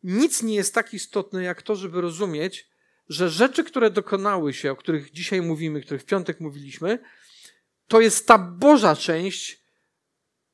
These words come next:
absolutna większość tego wszystkiego, co było do zrobienia. Nikt z nas nie jest w stanie do tego nic dodać, nic z tego ująć. To się dokonało. Ale to, czy ja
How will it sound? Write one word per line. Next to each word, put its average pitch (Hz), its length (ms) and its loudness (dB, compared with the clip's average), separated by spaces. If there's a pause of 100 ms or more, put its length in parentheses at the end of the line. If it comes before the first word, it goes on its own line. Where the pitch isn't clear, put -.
(460)
absolutna 254 640 2
większość 233 420 -6
tego 196 180 -4
wszystkiego, 196 420 -6
co 190 120 -10
było 175 180 -6
do 165 120 -6
zrobienia. 147 380 -4
Nikt 208 220 -2
z 170 80 -6
nas 202 240 -2
nie 190 80 -6
jest 170 140 -8
w - 40 -14
stanie 175 400 -8 (960)
do 160 140 -2
tego 156 200 0
nic 214 240 -2
dodać, 214 380 4
nic 214 200 -8
z - 40 -14
tego 160 240 -4
ująć. 175 580 -6 (280)
To - 100 -8
się 160 140 -8
dokonało. 131 720 -8 (1400)
Ale 147 220 -2
to, 226 180 -6
czy 147 200 -10
ja 147 380 -4